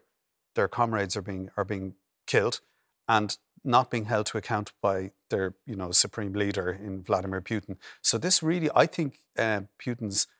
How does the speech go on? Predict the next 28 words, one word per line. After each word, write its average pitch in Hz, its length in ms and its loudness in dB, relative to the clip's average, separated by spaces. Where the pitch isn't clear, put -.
authority 113 600 4
has 104 200 0
been 98 280 -4
holed 110 440 2
beneath 104 460 -6
the, 101 360 0
the, - 220 -4
the 104 100 -2
waterline. 101 560 4
I 110 60 4
think 120 180 -6
he's 117 160 -2
going 104 160 -2
to - 140 -2
struggle. 104 460 2
I 113 60 4
think - 140 0
his 123 120 0
troops - 320 2
are 151 60 0
going 131 140 -2
to - 80 -2
struggle. 117 280 2
The 104 80 0
motivation 139 500 4
to 95 80 -8
fight 120 380 4
now 101 240 0